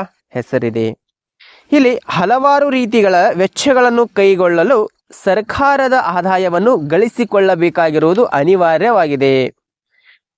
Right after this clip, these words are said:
ಆಡಳಿತದ ಆಧಿಪತ್ಯವನ್ನು ಹಾಗೂ ಜವಾಬ್ದಾರಿಯನ್ನು ಹೊಂದಿರುವ ಮತ್ತು ಪ್ರಜೆಗಳ ರಕ್ಷಣೆಗೆ ಬದ್ಧವಾಗಿರುವ ಸರ್ಕಾರವು ವೆಚ್ಚಗಳನ್ನು ನಿರ್ವಹಿಸಲು ವಿವಿಧ ಮೂಲಗಳಿಂದ ವರಮಾನ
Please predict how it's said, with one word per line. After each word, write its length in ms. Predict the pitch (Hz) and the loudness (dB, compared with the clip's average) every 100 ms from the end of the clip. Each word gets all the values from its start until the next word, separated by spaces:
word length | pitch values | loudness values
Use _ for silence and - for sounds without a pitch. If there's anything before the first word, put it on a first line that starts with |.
| _ _ - | _ _ -4
ಆಡಳಿತದ 540 | 147 185 254 254 240 233 226 - _ _ - | -2 0 0 0 2 4 2 -2 _ _ -6
ಆಧಿಪತ್ಯವನ್ನು 760 | 170 233 226 - 196 175 170 | -4 -2 -4 -4 -6 -2 -2
ಹಾಗೂ 440 | 165 175 180 240 - | -2 -4 0 0 0
ಜವಾಬ್ದಾರಿಯನ್ನು 920 | 147 131 175 240 196 240 220 214 208 | -6 -2 0 0 0 0 0 0 0
ಹೊಂದಿರುವ 460 | 190 170 170 170 165 | 0 0 0 0 0
ಮತ್ತು 400 | 185 - 214 - _ _ - | -2 0 0 0 _ _ -6
ಪ್ರಜೆಗಳ 440 | 185 185 269 247 240 | -2 0 2 4 2
ರಕ್ಷಣೆಗೆ 680 | 214 - 220 190 180 180 175 | 2 -2 -2 0 2 2 2
ಬದ್ಧವಾಗಿರುವ 880 | 143 170 214 214 196 180 180 170 165 | -2 -2 0 2 0 0 0 2 0
ಸರ್ಕಾರವು 840 | - 147 - - 214 175 254 214 - - - - - | -2 -6 -6 -2 -2 0 -2 -2 -4 -20 -20 -16 -4
ವೆಚ್ಚಗಳನ್ನು 800 | 156 214 - 285 262 262 254 262 | -2 -2 -2 0 0 0 0 0
ನಿರ್ವಹಿಸಲು 760 | 208 202 196 190 - 214 254 | 2 2 2 0 0 0 0
ವಿವಿಧ 400 | 156 160 180 226 240 | 0 0 0 2 2
ಮೂಲಗಳಿಂದ 680 | 233 190 180 175 165 165 180 262 | 2 2 2 2 2 0 0 -2
ವರಮಾನ 640 | 247 156 165 233 220 208 | -2 -2 0 0 0 0